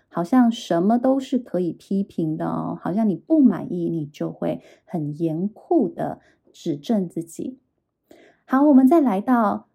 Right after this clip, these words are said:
呃，self-compassion 第二组能力哈。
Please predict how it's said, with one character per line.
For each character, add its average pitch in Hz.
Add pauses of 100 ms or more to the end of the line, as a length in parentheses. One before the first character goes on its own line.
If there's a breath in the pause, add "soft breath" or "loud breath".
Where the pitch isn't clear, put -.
(160)
呃， 190
self-compassion 233
第 311
二 294
组 170
能 160
力 208
哈。 170